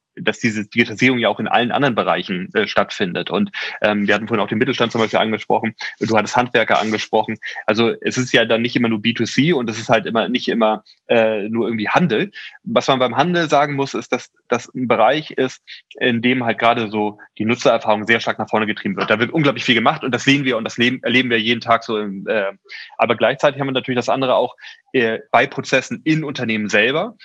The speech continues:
aber eben auch bei komplett anderen Unternehmen. Ähm, was, ich hatte jetzt vor kurzem, ähm, war ich beim Kunden und der hatte sich über S A P halt ausgelassen, dass er irgendwie auch sagt,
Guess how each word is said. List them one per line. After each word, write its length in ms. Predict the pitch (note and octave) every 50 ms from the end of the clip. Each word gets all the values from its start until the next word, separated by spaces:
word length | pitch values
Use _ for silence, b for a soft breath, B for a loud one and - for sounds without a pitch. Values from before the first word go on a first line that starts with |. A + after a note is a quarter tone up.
| B B -
aber 240 | A#2 A#2+ C3 C#3+
eben 240 | A#2+ C3 D3 C#3+ C#3+
auch 220 | - C3+ C#3+ - -
bei 140 | A#2 A#2
komplett 420 | A#2+ - - A#2+ C3 C3+ B2+ - -
anderen 240 | C3+ C3+ B2+ A2+ G#2+
Unternehmen. 500 | G#2 G2+ G#2+ G#2 G2+ G2 F#2+ F#2+ F#2+ - _ _ _ _ _ _ _ _ _ _ _ _ -
Ähm, 240 | A2+ A2+ A2 G#2+ G#2+
was, 300 | A#2 A2+ - - C3+ C3 - - - - - -
ich 280 | - - - C3+ - -
hatte 100 | C3+ C#3+
jetzt 180 | C3+ - -
vor 220 | - - C3 B2 -
kurzem, 380 | - D3 D3+ - D3+ D3 C#3
ähm, 280 | C3 B2+ B2+ B2 A#2 A2+
war 120 | A#2+ A#2
ich 60 | A#2
beim 140 | - B2 B2
Kunden 460 | - - F3 F#3+ F3 E3 E3+ F#3+ F3+ B B B B B B
und 380 | D#3+ C#3 C3 B2+ C3+ - B B B B B -
der 100 | B2+ A#2+
hatte 120 | B2+ C3
sich 160 | B2 B2 A#2 D3
über 180 | C#3 B2+ A#2+ -
S 120 | - -
A 40 | A2+
P 220 | - - C3 C#3
halt 100 | B2 G2+
ausgelassen, 560 | D2 F2+ G2+ - - G#2+ F#2+ F#2 - - G2+
dass 140 | F#2 F2+ -
er 100 | A#2 G2
irgendwie 300 | E2+ B2 A#2+ A#2+ B2 A#2
auch 100 | A2+ -
sagt, 320 | - B2+ A#2+ A#2 - B